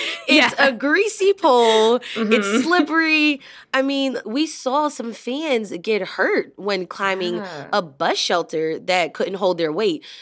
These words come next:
Speaker 2: So how do people stay safe while celebrating with
Speaker 1: Yeah.
Speaker 2: this pole?
Speaker 1: Oh my gosh. You gotta stay safe, guys. <laughs> Gotta be, be safe out there. So one of the things to note is that there is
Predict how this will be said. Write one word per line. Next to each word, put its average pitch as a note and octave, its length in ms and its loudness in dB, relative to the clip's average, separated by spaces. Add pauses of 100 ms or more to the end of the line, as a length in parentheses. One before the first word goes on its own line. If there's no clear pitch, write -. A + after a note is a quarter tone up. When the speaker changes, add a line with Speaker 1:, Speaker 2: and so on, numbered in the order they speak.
(140)
Speaker 2:
So - 300 2
how C#4+ 280 -2
do G4+ 180 4
people G#3 680 0 (240)
stay F3+ 320 -2
safe C4 480 0
while F#3 240 0
celebrating E3 920 -4 (220)
with G#3 140 4
Speaker 1:
Yeah. D4+ 160 -8
Speaker 2:
this F#3+ 500 0
pole? E3 560 -4 (580)
Speaker 1:
Oh G#3+ 100 -4
my G3 140 -2
gosh. E3 480 -2
You A3+ 140 -4
gotta A3 240 0
stay G#3 180 0
safe, E3 340 -4
guys. D#3 440 -4
<laughs> - 40 -20
Gotta A3+ 160 0
be, A#3 140 -2 (220)
be D4+ 180 -2
safe B3+ 300 2
out A#3 240 0
there. G#3 340 2 (300)
So A#3+ 400 0 (160)
one C#4 320 0
of F4 120 0
the C#4+ 120 0
things G3+ 680 0
to G#3+ 120 -6
note G3 340 0
is G3 160 -4
that E3+ 380 -2 (840)
there A#3 360 2
is A3 600 0